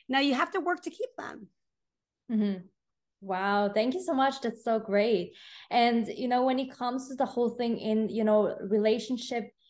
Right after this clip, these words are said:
Speaker 2: and, um, building these connections as an entrepreneur, I know a lot of ambitious women and they have a hard time sometimes in the dating life.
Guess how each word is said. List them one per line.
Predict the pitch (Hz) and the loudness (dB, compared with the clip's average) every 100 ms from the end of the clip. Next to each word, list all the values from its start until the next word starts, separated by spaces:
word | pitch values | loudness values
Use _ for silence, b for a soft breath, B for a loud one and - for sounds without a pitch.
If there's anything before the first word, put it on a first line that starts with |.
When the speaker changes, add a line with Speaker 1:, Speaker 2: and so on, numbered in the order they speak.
| b - | b 0
Speaker 2:
and, | 214 208 208 | 2 4 4
um, | 196 190 196 202 190 | 4 4 2 0 -2
building | 175 220 226 240 233 | 2 2 2 0 0
these | 214 208 | -2 -6
connections | - 208 196 196 - 226 | -4 0 2 0 -2 -4
as | 202 202 | -2 -2
an | 202 | -2
entrepreneur, | - 214 202 202 - 196 214 208 196 B B | -2 -2 -2 -6 -2 2 4 4 2 B B
I | 214 | 0
know | 233 262 | 4 4
a | |
lot | 233 208 214 220 | 2 2 2 4
of | 233 233 - | 2 -2 -6
ambitious | 214 208 202 214 214 208 - | -2 0 2 0 -2 -10 -8
women | 202 196 233 330 392 - | -6 -4 -2 -4 -6 -4
and | 208 214 | 0 2
they | 220 | 2
have | 220 214 | 0 -2
a | |
hard | 196 - 196 | -6 0 0
time | 196 214 | 0 -2
sometimes | 202 202 202 196 | -2 0 0 -2
in | 208 | -4
the | 190 | -4
dating | 190 196 196 | 0 0 0
life. | 196 185 | 0 -2